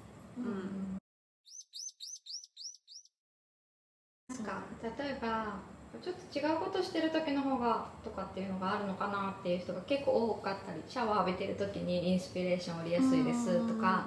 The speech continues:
Speaker 1: 自転車乗ってる時に、
Speaker 2: うんうん。
Speaker 1: こう、自転車にこう集中してる時にふーってとか、ちょっとこう、自然を感じてる時に降りてきたとか、
Speaker 2: うん。
Speaker 1: そういう人が多かったりするから、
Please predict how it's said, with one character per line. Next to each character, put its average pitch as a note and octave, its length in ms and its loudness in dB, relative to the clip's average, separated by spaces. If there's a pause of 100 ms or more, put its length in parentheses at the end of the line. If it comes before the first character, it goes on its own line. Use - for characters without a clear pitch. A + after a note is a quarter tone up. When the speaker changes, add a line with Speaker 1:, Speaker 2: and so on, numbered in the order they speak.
(320)
Speaker 1:
自 G#3 60 -4
転 B3+ 160 4
車 C4 140 4
乗 A#3+ 120 4
っ - 40 0
て A#3+ 120 4
る A#3 80 2
時 A3+ 240 0
に、 G3 240 -2
Speaker 2:
う A3 60 2
ん C4+ 180 2
う B3 40 0
ん。 B3 40 0
Speaker 1:
こ F#3+ 60 4
う、 E3 420 0
自 E3+ 60 -4
転 F3+ 180 0
車 F3+ 80 2
に F3 80 2
こ F3 80 -2
う E3+ 60 -2
集 E3+ 160 0
中 F3+ 120 -2
し F3 60 -2
て A#3 140 4
る E4 100 2
時 F4 80 0
に D#4 80 4
ふ C4+ 160 0
ー A#3+ 80 2
っ - 20 -4
て - 460 -6
と - 60 -12
か、 E3+ 240 -10
ち G#3+ 60 -4
ょ - 40 -6
っ - 20 -12
と - 100 -4
こ - 440 -2
う、 - 60 -16
自 G3+ 140 -6
然 F#3+ 380 4
を - 60 -6
感 G#3 260 0
じ A3+ 120 2
て C4 100 6
る C4+ 120 2
時 D#4 280 0
に D4+ 260 2
降 G3 100 0
り F3+ 80 2
て F#3 100 -6
き - 140 -10
た E3 180 -4
と - 140 -10
か、 D#3+ 220 -4
Speaker 2:
う B3+ 540 4
ん。 A#3 60 0
Speaker 1:
そ D#4 40 4
う D4+ 60 6
い D4+ 180 6
う - 20 4
人 D4 200 -2
が G3+ 200 4
多 G3 40 -4
か F3+ 100 -2
っ F3+ 80 -4
た E3+ 120 -4
り E3+ 80 -4
す F3 100 -4
る F3 140 2
か F3+ 120 -4
ら、 A#3 440 2